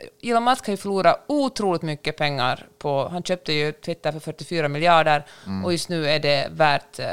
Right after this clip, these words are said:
Speaker 1: alltså någonting på miljoner. Alltså det är verkligen... Annonsörer har dragit sig tillbaka, användningar mindre.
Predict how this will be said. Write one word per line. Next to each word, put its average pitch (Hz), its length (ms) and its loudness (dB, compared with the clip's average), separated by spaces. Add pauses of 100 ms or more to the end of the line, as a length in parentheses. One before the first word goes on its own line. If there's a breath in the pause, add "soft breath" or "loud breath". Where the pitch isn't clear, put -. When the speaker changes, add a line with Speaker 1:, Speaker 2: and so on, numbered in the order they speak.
(160)
Speaker 1:
alltså - 400 -6
någonting 143 340 -6
på 139 140 -6
miljoner. 139 580 -4
Alltså - 160 -10
det 160 100 -2
är 147 40 0
verkligen... 147 380 -4
Annonsörer 175 640 2
har 175 80 8
dragit 170 240 2
sig 165 80 -8
tillbaka, 165 380 4
användningar 156 760 2
mindre. 151 420 -2